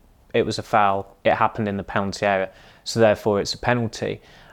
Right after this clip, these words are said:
And of course, you'll have the, the paranoid fans on Twitter who'll say, "Well, what about this one, this time, and this screenshot, and that, and what have you?"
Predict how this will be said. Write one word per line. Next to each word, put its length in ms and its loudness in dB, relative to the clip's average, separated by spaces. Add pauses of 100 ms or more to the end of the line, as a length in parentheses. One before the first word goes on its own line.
And 120 2
of 140 -2
course, 600 4
you'll 160 4
have 260 2
the, 360 2 (300)
the 80 -16
paranoid 640 2 (800)
fans 380 2
on 200 -2
Twitter 480 -2
who'll 180 -2
say, 160 -4
"Well, 120 -2
what 200 2
about 260 2
this 240 -4
one, 260 0
this 180 -6
time, 340 -2
and 260 -4
this 220 -2
screenshot, 760 0
and 240 -4
that, 240 0
and 80 -4
what 120 -2
have 200 -2
you?" 120 2